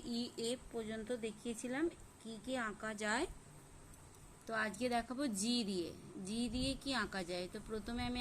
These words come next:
একটা জি লিখে নিলাম। তো জি দিয়ে আমরা খুব সহজেই অনেক রকম ছবি বানিয়ে নিতে পারি। তার মধ্যে আমি একটা ছবি আজকে আপনাদেরকে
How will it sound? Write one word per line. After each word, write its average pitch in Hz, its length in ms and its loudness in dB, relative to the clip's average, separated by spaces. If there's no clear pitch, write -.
একটা 254 180 0
জি 220 140 0
লিখে 240 300 0
নিলাম। 240 300 2
তো 226 80 -2
জি 247 120 4
দিয়ে 262 220 2
আমরা 247 160 2
খুব 262 140 -2
সহজেই 233 560 4
অনেক 226 240 -2
রকম 240 200 0
ছবি 220 240 0
বানিয়ে 220 320 2
নিতে 240 200 0
পারি। 240 260 2
তার 208 220 0
মধ্যে 208 280 -2
আমি 220 140 -2
একটা 208 200 -6
ছবি 233 180 0
আজকে 202 180 -4
আপনাদেরকে 220 480 -2